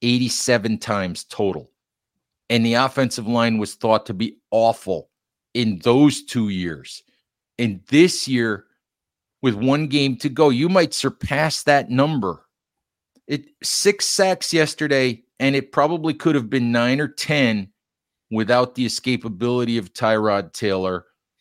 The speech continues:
Run blocking that leads to way too many plays where Saquon Barkley's hit behind the line of scrimmage. People wanted me to give Saquon Barkley a wet willy in my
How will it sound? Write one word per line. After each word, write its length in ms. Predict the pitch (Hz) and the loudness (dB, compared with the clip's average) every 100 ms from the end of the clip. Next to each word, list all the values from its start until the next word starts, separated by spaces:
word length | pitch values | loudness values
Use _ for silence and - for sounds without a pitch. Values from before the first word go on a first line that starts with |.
| _ _ _ | _ _ _
Run 420 | 101 120 170 208 | 0 2 4 2
blocking 560 | 180 156 139 - 135 123 | 0 2 0 0 -2 0
that 160 | 117 | -2
leads 340 | 113 120 98 - | -2 -4 -4 -8
to 100 | 110 | -6
way 580 | 101 104 131 170 175 156 | -6 -2 4 4 4 -2
too 380 | - 160 151 | -4 -2 0
many 640 | 127 123 123 120 120 117 - _ _ _ _ _ - - | 2 2 2 2 2 0 -6 _ _ _ _ _ -20 -4
plays 500 | 131 123 120 110 - | 4 4 4 0 -4
where 300 | - 113 107 | -4 -2 -2
Saquon 600 | - 127 120 123 113 104 | 2 0 2 0 2 2
Barkley's 460 | 113 110 113 - | 2 0 -6 -6
hit 280 | - 120 - | -4 -4 -4
behind 380 | 113 107 110 113 | -4 -2 0 0
the 60 | |
line 260 | 110 107 104 | -2 -2 -4
of 60 | 98 | -8
scrimmage. 640 | - 104 101 98 90 - _ _ - | -6 -4 -4 -4 -6 -14 _ _ 0
People 300 | 156 156 143 | 0 2 0
wanted 400 | 139 143 143 135 | 2 2 2 0
me 120 | 135 | -2
to 60 | 120 | -2
give 260 | 101 120 | 0 -2
Saquon 540 | - 131 - 123 117 104 | 0 -2 0 -2 -2 2
Barkley 380 | 110 - 113 | 2 2 -2
a 80 | 104 | 0
wet 260 | 104 107 - | 2 0 2
willy 400 | 107 107 104 104 | 0 2 0 0
in 100 | 98 | -2
my 220 | 95 | -2